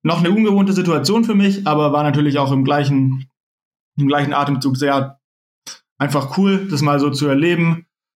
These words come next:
Klar, es wird für immer was Besonderes bleiben, weil's halt auch mein erster Profisieg war. <laughs> Ich hab dann auch im Ziel direkt so das Zielbanner mitgenommen,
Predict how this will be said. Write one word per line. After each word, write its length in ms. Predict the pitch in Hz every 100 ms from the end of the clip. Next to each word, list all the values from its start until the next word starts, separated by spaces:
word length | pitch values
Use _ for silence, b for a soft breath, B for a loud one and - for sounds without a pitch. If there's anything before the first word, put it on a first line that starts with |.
| _ _ _ -
Klar, 220 | 147 147
es 80 | 143
wird 140 | 143 131
für 80 |
immer 180 | 151 147
was 140 | 139 131
Besonderes 460 | 135 151 147 131
bleiben, 400 | 147 156 160 151
weil's 180 | 139 143
halt 100 | 143
auch 140 | 143
mein 120 | 143 135
erster 260 | 147 139
Profisieg 580 | 127 165 170 131 151 139
war. 420 | 147 147 147 - _ _ -
<laughs> 20 | 131 135
Ich 100 | 156
hab 100 | 151
dann 140 | 151
auch 120 | 147
im 140 | 151 131
Ziel 220 | 175 170
direkt 320 | 156 156 156
so 280 | 151 147 -
das 180 | 151 135
Zielbanner 420 | - 170 160 156
mitgenommen, 720 | 160 160 156 151 151 151 147